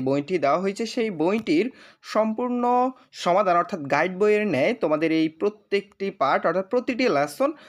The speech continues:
বাংলা অর্থ সহকারে আমাদের এই চ্যানেলে দেওয়া আছে। এখানে তোমাদের প্রত্যেকটি টপিকের যেই কাজগুলো বা যে রিকোয়ারমেন্টগুলো, সবগুলোর অ্যান্সারও আমাদের এই চ্যানেলে দেওয়া আছে।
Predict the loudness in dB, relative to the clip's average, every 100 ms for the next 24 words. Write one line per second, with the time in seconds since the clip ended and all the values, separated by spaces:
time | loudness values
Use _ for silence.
0 | -20 _ -2 0 2 2 2 0 -4 -4
1 | 0 0 0 0 2 2 2 0 0 0
2 | 2 2 2 2 2 0 -2 -4 -4 -12
3 | -20 -20 _ -4 0 0 0 0 -2 -2
4 | -6 -6 _ -4 -2 -6 -6 0 -2 -2
5 | -4 -2 0 0 0 0 0 0 -4 -2
6 | 0 2 0 2 0 0 0 0 0 0
7 | 0 0 -2 -2 0 2 2 0 -2 0
8 | 2 0 0 0 2 0 0 2 2 2
9 | 0 -6